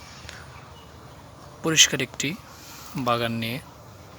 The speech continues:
তো তার আগে আমি আপনাদেরকে দেখাচ্ছি যে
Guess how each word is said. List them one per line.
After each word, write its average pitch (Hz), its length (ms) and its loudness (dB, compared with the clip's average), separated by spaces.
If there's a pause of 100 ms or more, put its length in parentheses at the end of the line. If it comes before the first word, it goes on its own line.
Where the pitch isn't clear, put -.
(1300)
তো 123 120 -4
তার 131 240 2
আগে 135 200 2
আমি 131 160 2
আপনাদেরকে 123 440 0
দেখাচ্ছি 123 540 0
যে 120 280 -2